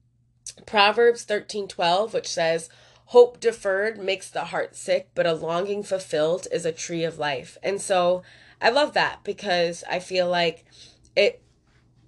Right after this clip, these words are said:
plainly says, you know, when you are hoping for something and it's taking a long time, it's heart-, it's, it's heartbreaking. It's dis-, it's discouraging. It says it makes the heart sick.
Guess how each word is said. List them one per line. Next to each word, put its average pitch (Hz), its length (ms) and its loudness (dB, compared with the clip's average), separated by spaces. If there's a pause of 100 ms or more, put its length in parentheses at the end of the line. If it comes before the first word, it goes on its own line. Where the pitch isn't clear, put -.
plainly 226 420 2
says, 165 480 -2
you 170 100 -8
know, 156 240 -2
when 180 320 -2
you 233 220 -2
are 226 140 2
hoping 202 400 -4
for 175 140 -10
something 170 480 -6
and 156 100 -4
it's 170 220 -8
taking 202 320 -2
a 180 60 0
long 175 300 -2
time, 185 400 -4 (760)
it's - 260 2
heart-, 349 540 -6
it's, - 280 0 (100)
it's 269 160 -2
heartbreaking. 190 640 0
It's 180 160 -10
dis-, - 360 -4
it's - 140 -12
discouraging. 233 800 0
It 170 120 -10
says 226 180 -2
it 196 120 0
makes 233 300 -2
the 226 120 -2
heart - 280 -4
sick. - 360 -4